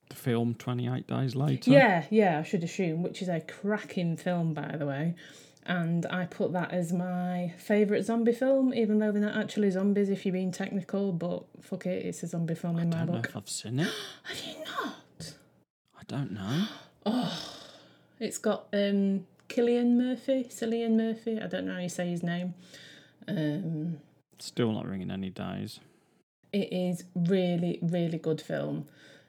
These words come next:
Speaker 2: Um,
Speaker 1: I just said it's still not ringing any days 'cause I'm looking at twenty-eight days later on the website.
Speaker 2: <laughs> I didn't catch you.
Speaker 1: I'm going to edit that and say, "That's not ringing any bells."
Speaker 2: <laughs>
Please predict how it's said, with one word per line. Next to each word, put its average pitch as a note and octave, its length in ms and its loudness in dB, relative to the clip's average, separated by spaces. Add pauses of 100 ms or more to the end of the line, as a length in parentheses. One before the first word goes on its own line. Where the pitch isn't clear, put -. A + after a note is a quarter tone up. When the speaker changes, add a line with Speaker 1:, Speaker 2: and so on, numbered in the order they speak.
(120)
Speaker 2:
Um, D#3+ 800 -2 (680)
Speaker 1:
I C#3+ 100 4
just - 220 -4
said G#2 180 -4
it's A2 120 -4
still B2 240 0
not A#2+ 140 0
ringing A#2+ 240 0
any A#2+ 200 0
days A#2 420 0
'cause A2 160 -4
I'm A#2 160 0
looking A#2+ 260 -4
at - 140 -6
twenty-eight A2+ 300 -2 (200)
days - 200 6
later - 360 10
on - 60 -4
the A#3 280 8
website. - 460 0 (480)
Speaker 2:
<laughs> A#3 240 -2
I - 80 -8
didn't F3 240 -6
catch - 260 -8
you. D3+ 320 -8
Speaker 1:
I'm A#2 220 -4
going B2 240 2
to C3+ 120 0
edit A#2+ 180 4
that A2 140 0
and B2 100 -4
say, A2+ 400 -2
"That's - 580 6
not G3 160 6
ringing G3+ 300 2
any A3+ 160 4
bells." A3 520 6
Speaker 2:
<laughs> G3 60 6